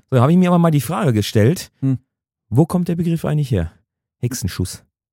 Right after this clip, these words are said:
Speaker 2: Ja, das ist, war irgend-, irgendwann wurde mal im Mittelalter, wurde mal eine Schwiegermutter abgeknallt. Und dann haben sie gesagt, „Ach, ja, nee, klar, das war der Hexenschuss.“ Und damit war das legitimiert.
Speaker 1: <laughs> Ja.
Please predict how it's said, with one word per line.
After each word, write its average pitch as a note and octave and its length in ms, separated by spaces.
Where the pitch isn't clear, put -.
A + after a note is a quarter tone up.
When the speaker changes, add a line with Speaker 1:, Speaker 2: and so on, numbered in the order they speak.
Speaker 2:
Ja, A#2 220
das A2 160
ist, A2+ 220
war B2 180
irgend-, F#3 300
irgendwann A3 580
wurde F#3 220
mal F#3+ 220
im E3+ 200
Mittelalter, F3 580
wurde D#3+ 200
mal D#3+ 60
eine D#3+ 160
Schwiegermutter D3 560
abgeknallt. A2+ 680
Und D#3 100
dann D#3+ 140
haben G3 80
sie F3+ 60
gesagt, G3 200
„Ach, A3+ 240
ja, G#3+ 200
nee, G#3 140
klar, A#3 200
das C3 160
war C#3 80
der E3 80
Hexenschuss.“ C3+ 560
Und C#3 160
damit G3 200
war A3+ 100
das A#3 100
legitimiert. A#3+ 600
Speaker 1:
<laughs> F3+ 40
Ja. B2+ 60